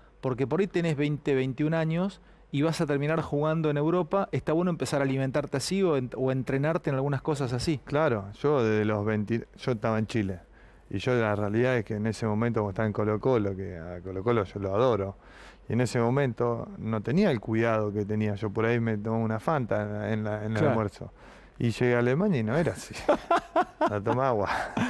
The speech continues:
Speaker 1: Agua.
Speaker 2: <laughs> Agua o jugos que te dan ellos ahí, o andá a estudiar alemán. A mí Jürgen me mandó a estudiar alemán.
Speaker 1: ¿Te mandó a estudiar
Speaker 2: Sí,
Speaker 1: alemán?
Speaker 2: me dijo.
Speaker 1: Dale, Lucas.
Speaker 2: Sí.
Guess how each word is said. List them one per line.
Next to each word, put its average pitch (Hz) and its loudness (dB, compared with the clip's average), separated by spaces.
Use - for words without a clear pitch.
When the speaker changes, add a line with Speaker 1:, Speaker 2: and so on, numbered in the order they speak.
Speaker 1:
Agua. 143 4
Speaker 2:
<laughs> 95 0
Agua 117 2
o 101 0
jugos 123 0
que 107 -4
te 101 -2
dan 104 0
ellos 107 -2
ahí, 127 2
o 110 2
andá 110 2
a - 2
estudiar 110 0
alemán. 120 2
A 101 -2
mí 123 0
Jürgen 120 2
me 98 -2
mandó 101 0
a 98 0
estudiar 104 -4
alemán. 120 0
Speaker 1:
¿Te 196 2
mandó 147 2
a 170 0
estudiar 151 -2
Speaker 2:
Sí, 135 2
Speaker 1:
alemán? 139 2
Speaker 2:
me 104 -2
dijo. 120 -2
Speaker 1:
Dale, 131 2
Lucas. 113 -4
Speaker 2:
Sí. 147 0